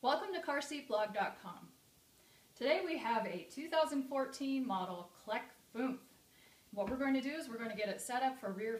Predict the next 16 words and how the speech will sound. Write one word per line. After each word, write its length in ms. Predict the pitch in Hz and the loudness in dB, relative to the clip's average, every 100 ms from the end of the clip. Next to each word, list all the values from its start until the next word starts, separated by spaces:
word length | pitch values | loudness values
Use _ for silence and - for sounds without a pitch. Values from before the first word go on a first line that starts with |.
| - | -4
facing. 400 | 202 196 - - - - - - - - - | -4 -4 -8 -14 -20 -20 -20 -20 -20 -20 -12
So 480 | - 330 269 254 - | 2 6 8 6 2
I'm 320 | 233 247 254 | 0 2 2
going 280 | 254 226 233 | 2 0 -4
to 180 | - - | -4 -2
add 260 | 220 220 | 0 0
the 60 | 196 | -4
rear 160 | 214 254 | -4 -2
facing 400 | 262 254 240 214 | -2 -2 -4 -2
base 460 | 233 277 330 - - | -2 -2 -4 -10 -4
and 400 | 277 277 214 226 | -2 0 0 -4
the 80 | - 208 | -8 -10
anti-rebound 760 | 220 226 214 233 208 180 180 | -6 -4 -4 -4 -4 -6 -6
bar 220 | 180 170 | -6 -6
to 120 | - 175 | -10 -10
it. 200 | - | -12